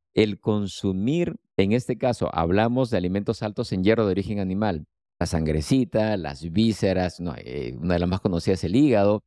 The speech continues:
y hay muchas comidas que se pueden hacer que son, además, son cómodas. No vas a gastar demasiado dinero en eso y son deliciosas. Y es la manera como uno la cocina también.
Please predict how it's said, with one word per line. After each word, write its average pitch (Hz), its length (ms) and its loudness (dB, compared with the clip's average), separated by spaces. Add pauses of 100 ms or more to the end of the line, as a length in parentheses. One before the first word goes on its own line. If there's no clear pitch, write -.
(140)
y 90 80 -6
hay 90 100 0
muchas 127 380 -2
comidas 95 340 -2
que 90 100 -4
se 82 120 -6
pueden 101 240 0
hacer 110 300 -2 (240)
que 120 140 2
son, 143 260 -2
además, 110 440 -2
son 117 340 -6
cómodas. 80 640 -2
No 98 200 -4
vas 131 180 0
a 123 60 -4
gastar 110 280 -4
demasiado 113 520 0
dinero 95 260 0
en 92 140 -4
eso 95 260 -4
y 87 120 -4
son 95 200 0
deliciosas. 95 720 0 (300)
Y 107 100 4
es 139 100 0
la 156 120 0
manera 113 240 -2
como 120 240 0
uno 135 140 0
la 123 100 0
cocina 101 480 0
también. 101 460 0